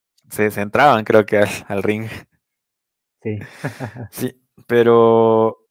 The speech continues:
Speaker 1: lamentablemente no todo fue perfecto para Rob Van Dam una vez terminado este, esta magnífica noche. Eh, si no me equivoco, hubo problemas en cuanto a que le encontraron, eh, droga,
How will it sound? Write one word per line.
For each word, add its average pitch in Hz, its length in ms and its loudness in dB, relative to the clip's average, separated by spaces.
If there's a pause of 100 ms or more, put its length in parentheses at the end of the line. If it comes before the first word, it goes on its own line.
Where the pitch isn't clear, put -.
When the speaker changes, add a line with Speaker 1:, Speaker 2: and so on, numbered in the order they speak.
Speaker 1:
lamentablemente 127 840 4
no 110 200 -4
todo 107 240 0
fue 104 140 -2
perfecto 98 720 -8
para 92 380 -8
Rob 98 240 -4
Van 98 180 -4
Dam 98 360 -8 (280)
una 104 240 -2
vez 98 200 -4
terminado 95 540 -6
este, 95 580 -14 (120)
esta 117 240 0
magnífica 110 520 0
noche. - 340 -2 (1000)
Eh, 107 880 4
si 123 100 -10
no 151 60 -2
me 170 100 -2
equivoco, 147 400 2
hubo 143 180 4
problemas 110 720 -2
en 101 180 -14
cuanto 98 380 -6
a 98 120 -2
que 95 400 -8 (600)
le 110 100 -2
encontraron, 110 720 2
eh, 95 280 -6
droga, 113 480 4